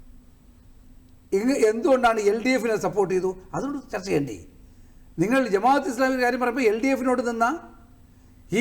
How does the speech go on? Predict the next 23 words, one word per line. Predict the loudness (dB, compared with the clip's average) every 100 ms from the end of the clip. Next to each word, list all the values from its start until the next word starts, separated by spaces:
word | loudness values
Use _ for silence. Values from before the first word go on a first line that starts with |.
| 0
ഹിന്ദു | 2 2
മഹാസഭയെക്കുറിച്ചും | 4 2 2 2 2 0 -4 -4 -2
പി | 0
ഡി | 0
പിയെക്കുറിച്ചും | 0 -2 -2
നിങ്ങളൊരു | 0 2 2
അക്ഷരം | -2 -10 -6
മിണ്ടിയില്ല. | -2 0 -2 -6 -12 -20 -20 -20 -20 -20 -10 -2
അതാണ് | 0 0 -2
നിങ്ങൾ | -2 -2
തമ്മിലുള്ള | -2 0 0 0
നക്സസ്. | 0 -6 -12 -14 -18 -20 -20 -20 -20 -20 -10 -2
അതൊന്ന്. | 0 0 -2 -6 -12 -20 -20 -20 -20 -20 -4 -2
രണ്ട്, | 0 0 0 -2 -10 -20 -20 -20 -20 -20 -20 -20 -20 -20 -20 -20 -20 -20 -20 -16 -6 -2
ഈ | 0 0 -2 -8 -16 -10 -6
പിന്നെ | -2 0 2 2 0
സ-, | -2 -2
സ-, | -2 0
ജമീഷ് | 0 0 0 0
ചോദിച്ച | 2 2 0
ഉ-, | -6 -16 -12 -8
ചോദ്യത്തിലേക്ക് | -2 -2 0 -2 0
ഉത്തരം. | 2